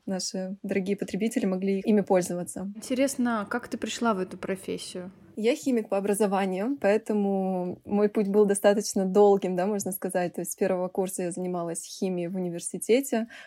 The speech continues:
Speaker 1: закончила магистратуру также по, по химии. И, собственно, таким образом я оказалась в исследовательском центре компании Unilever, и, собственно, это связано с химией, с моим образованием.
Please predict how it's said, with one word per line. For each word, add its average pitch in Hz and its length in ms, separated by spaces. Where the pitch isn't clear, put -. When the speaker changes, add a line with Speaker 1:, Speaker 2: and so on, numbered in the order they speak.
Speaker 1:
закончила 196 500
магистратуру 233 960
также 185 340
по, 175 580
по 196 80
химии. 185 580
И, 226 260
собственно, 208 580
таким 190 280
образом 208 340
я 180 120
оказалась 180 640
в 175 400
исследовательском 180 720
центре 180 320
компании 175 500
Unilever, 214 400
и, - 20
собственно, - 420
это - 120
связано 185 800
с - 80
химией, 185 580
с - 100
моим 180 260
образованием. 180 680